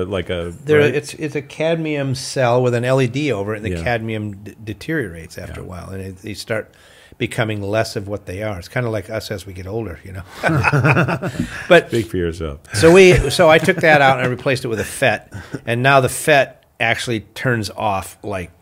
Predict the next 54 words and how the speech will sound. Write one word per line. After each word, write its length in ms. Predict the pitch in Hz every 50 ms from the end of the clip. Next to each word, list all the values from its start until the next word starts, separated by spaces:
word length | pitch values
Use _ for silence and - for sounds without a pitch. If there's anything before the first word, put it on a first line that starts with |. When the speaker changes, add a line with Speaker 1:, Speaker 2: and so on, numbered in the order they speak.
| _ _ _ _ _ _ _ _ - - - - - - - - _
Speaker 1:
Yeah. 100 | - - 131
Speaker 2:
you 80 | 131
know, 100 | 101 92
it 160 | 98 120 120 -
turns 240 | - 135 120 101
off 200 | 117 113 107 -
with 100 | - -
the 100 | - 104
rail 240 | 92 98 107 110 104
voltage. 380 | 92 95 90 82 - - 87 -
So 120 | - 120
you 160 | 113 117 123 104
have 220 | 90 117 107 - -
to 60 | 90
hit 360 | - - 127 117 - - - - _ _ _ _ _
a 80 | - 101
peak 360 | 90 - - - 135 127 131
of 300 | 113 98 90 87 - - _ 123 107
greater 300 | 104 113 117 113 113 107
than 160 | 98 98 92 98
minus 360 | 104 104 104 101 98 98 -
fifteen 440 | - 120 - - - - 117 98 87
volts, 340 | 90 104 101 95 - -
which 140 | - 90 -
is 280 | 90 82 82 - - _ _ - _ _ -
literally 420 | - 110 110 113 104 101 92 90 87
impossible 600 | 82 82 - - 120 110 101 - - 90 87 90
to 140 | - - -
turn 220 | - - - 104 95
that 180 | 90 87 - -
fet 280 | - - 113 104 -
on 240 | - 87 90 87 85
to 100 | - - 90
interfere. 500 | 87 90 - - - 113 98 87 85 - _ _ _ _ _ _ _ _ - - _ _ _ _ _ _ _ _ -
We 100 | 165 165
did 160 | 170 180 147
that, 340 | 139 131 123 123 135 131 -
and, 240 | 123 120 120 113 127
and 180 | 131 127 120
we 100 | 131 135
tuned 260 | 131 - 143 135 123
a 20 | 113
few 160 | - - 117
things 320 | - - 117 107 104 98
up, 220 | 101 95 98 - -
and 160 | 113 110 110
then, 480 | 113 113 113 113 113 107 110 113 107 110
but 160 | 120 131 107
we 100 | 131 139
did 240 | 131 143 165 156 -
find 220 | - 147 135 131
this 120 | 131 123 -
process 640 | - - 131 123 127 131 - - 107 107 107 - -
of 360 | - 110 113 107 101 90 -